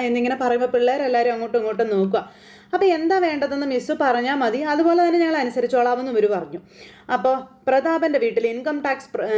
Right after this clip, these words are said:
ആ ഒരു റെയ്ഡ് നടക്കണമെന്നും അതിന് നമ്മളൊന്ന് പ്രിപ്പയർ ആവണമെന്നും പറഞ്ഞു. അപ്പോൾ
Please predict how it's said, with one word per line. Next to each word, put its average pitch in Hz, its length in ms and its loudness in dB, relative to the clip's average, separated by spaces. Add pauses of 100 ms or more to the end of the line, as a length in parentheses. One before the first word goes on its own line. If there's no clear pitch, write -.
(160)
ആ 196 140 0
ഒരു 277 180 2
റെയ്ഡ് 240 320 2
നടക്കണമെന്നും 208 680 -2 (1300)
അതിന് 254 340 0 (100)
നമ്മളൊന്ന് 254 380 -2
പ്രിപ്പയർ 247 340 0
ആവണമെന്നും 233 360 -4
പറഞ്ഞു. 185 240 -4 (560)
അപ്പോൾ 214 260 0